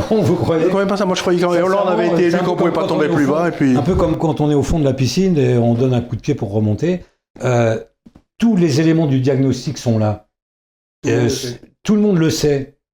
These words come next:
Speaker 1: C'est quand même invraisemblable. Alors, on surfe parce que personne ne veut reconnaître qu'on s'est trompé. Il y a aussi toute cette intelligentsia depuis, euh, longtemps qui a fait l'apologie de la transgression. Devrait dire, on s'est trompé.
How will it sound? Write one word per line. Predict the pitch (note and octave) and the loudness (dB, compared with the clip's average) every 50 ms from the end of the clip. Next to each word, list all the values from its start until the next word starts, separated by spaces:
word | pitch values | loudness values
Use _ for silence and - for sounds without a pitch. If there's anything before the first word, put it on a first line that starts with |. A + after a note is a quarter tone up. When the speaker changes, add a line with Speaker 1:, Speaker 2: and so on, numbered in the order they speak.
| _ _ _ - | _ _ _ -12
Speaker 1:
C'est | - - C#3 - | -6 -6 -4 -2
quand | C#3 C3 | -2 0
même | C#3+ C3+ C3 | 0 2 2
invraisemblable. | B2+ A#2+ A2+ C3 - - E3+ F#3 A3 A3 F#3 C#3 A#2 - - - _ - | 2 2 0 0 0 0 0 0 0 0 0 0 -2 -4 -6 -18 _ -6
Alors, | G#2+ B2 C#3 C#3 C3 A#2+ - - | -2 0 0 2 0 -2 -2 -2
on | D3 C#3+ C3 | -2 -2 -2
surfe | - - F3+ F3+ - - | 0 0 -2 -2 -2 -2
parce | D3+ B2 - | -4 -4 -4
que | - - C#3+ C3+ B2 A#2 - - - - _ | -2 -2 0 0 0 -2 -4 -6 -18 -18 _
personne | - E3 C3+ - - - D#3 D3 | -6 -6 -4 -4 -4 -2 -2 0
ne | C3+ B2 | 0 2
veut | A2 A#2 G#2+ | 2 0 -2
reconnaître | - - - - A#2+ A#2 A#2+ A#2 | -2 -6 -6 -2 0 0 0 0
qu'on | - A2 F#2+ | -2 -4 -6
s'est | - G#2+ G2 | -4 -6 -6
trompé. | - - G#2 D2+ - G#2 F#2 - _ _ _ _ _ _ _ - | -4 -4 -6 -4 -4 -6 -6 -6 _ _ _ _ _ _ _ -10
Il | G#2+ A2 | -4 -2
y | A2+ | 0
a | A#2 A#2 A2+ A2 | 0 2 0 2
aussi | A2 A2 A2 - - C#3 D3+ E3 B2 | 0 0 -2 -4 -4 -6 -4 -4 -4
toute | - A#2+ | -4 -4
cette | A2+ - B2 - - | -2 -2 -4 -2 -2
intelligentsia | A2 A#2 A2+ - - A#2+ A#2 A2+ F#2+ A2+ A2+ A2 G2 - - C#3+ C#3+ | 0 0 0 0 0 0 0 2 2 0 0 -2 -2 -2 -2 0 0
depuis, | B2 A#2 F#2+ - - A#2 A2+ G#2+ G#2+ | 0 0 -2 -4 -6 -4 -2 0 0
euh, | G#2+ G2+ - - - - | 0 -2 -2 -6 -14 -6
longtemps | - A#2 A#2 A2+ - C3 C#3+ D3 | -2 0 0 0 0 0 -2 -2
qui | A#2 B2 | -2 -2
a | A2 | -2
fait | - C3 A2+ | -2 0 0
l'apologie | A#2+ A#2 A#2 A#2+ A2+ A2 A2 G#2 F#2 A#2 C3 | 0 0 0 0 0 2 2 0 0 -2 -2
de | A2 | -2
la | A2 A2 | -2 -2
transgression. | - - A2+ G2 E2+ G2 A#2 A2+ - - B2 C3+ F3+ F3+ - _ _ _ _ - | -2 -2 -4 -2 0 -2 -2 -2 0 0 0 0 0 -2 -6 _ _ _ _ -6
Devrait | G#2+ A2 G#2 G#2+ A#2+ | -4 -2 0 0 2
dire, | A#2+ C3+ C#3 B2+ - - | 2 2 0 -2 -4 -8
on | - | -8
s'est | - G#2+ | -6 -6
trompé. | G2+ - - A2 G2+ - A#2 G#2 G2 - | -6 -4 -4 -4 -2 -2 -2 -2 -4 -8